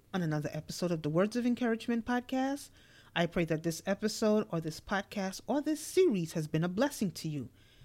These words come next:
If this episode or this podcast has been a blessing to you, please feel free to share it with others. Remember that the gospel is free.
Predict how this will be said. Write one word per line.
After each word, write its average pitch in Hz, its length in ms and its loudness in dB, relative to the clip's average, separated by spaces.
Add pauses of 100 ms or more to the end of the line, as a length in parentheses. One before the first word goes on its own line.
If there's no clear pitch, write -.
(300)
If 165 200 2
this 160 240 2
episode 269 500 4
or 254 80 6
this 214 200 0
podcast 220 480 -4
has 190 100 0
been 170 160 2
a 165 60 2
blessing 247 340 2
to 196 120 -4
you, 220 100 -2
please 427 260 2
feel 165 140 2
free 160 180 -2
to 151 80 -2
share 147 200 -2
it 156 60 -6
with 147 140 -4
others. 160 380 -2
Remember 156 320 0
that 208 180 -4
the 254 60 -2
gospel 226 500 0
is 269 100 -4
free. 135 380 -6